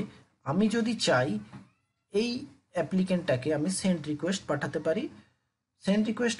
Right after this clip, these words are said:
পাঠালে already ওখানে ক্যান্ডিডেটদের কাছে চলে যাবে এবং ও যদি accept করে তাহলে আমাদের mutual transfer হয়ে যাবে, কিন্তু আমি এটাকে চাই না, তাই আমি আর এখানে যাচ্ছি না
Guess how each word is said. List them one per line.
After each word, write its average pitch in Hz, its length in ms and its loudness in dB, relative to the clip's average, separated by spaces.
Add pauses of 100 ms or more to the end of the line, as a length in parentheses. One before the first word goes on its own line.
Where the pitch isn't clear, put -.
পাঠালে 143 320 2 (100)
already 160 340 0 (640)
ওখানে 170 400 0
ক্যান্ডিডেটদের 156 640 2
কাছে 175 260 -2
চলে 147 280 0
যাবে 156 220 0
এবং 180 460 -4
ও 196 140 2
যদি 214 260 2
accept 131 440 -4
করে 135 220 0
তাহলে 165 340 -2
আমাদের 185 320 -2
mutual 156 420 0
transfer 147 400 -4
হয়ে 202 240 2
যাবে, 95 240 -6 (380)
কিন্তু 196 260 2
আমি 214 200 4
এটাকে 185 280 0
চাই 135 300 2
না, 113 200 -2 (560)
তাই 156 140 4
আমি 156 220 2
আর 151 80 2
এখানে 147 320 -2 (640)
যাচ্ছি 135 440 0
না 131 120 0